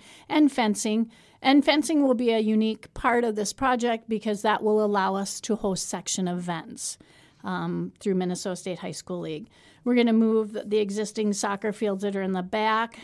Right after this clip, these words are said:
uh, to north and south instead of east and west, facing right into the,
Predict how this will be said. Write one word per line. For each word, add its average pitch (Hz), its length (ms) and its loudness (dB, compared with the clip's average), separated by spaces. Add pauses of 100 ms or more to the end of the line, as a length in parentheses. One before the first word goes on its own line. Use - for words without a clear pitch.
(140)
uh, 185 260 -6
to - 140 -8
north 180 340 -4
and 175 160 -8
south 294 400 0
instead 233 440 2
of 190 200 -2
east 196 320 -6
and 185 180 2
west, 269 460 0
facing 208 400 -2
right 208 240 0
into 202 640 -2
the, 180 320 -6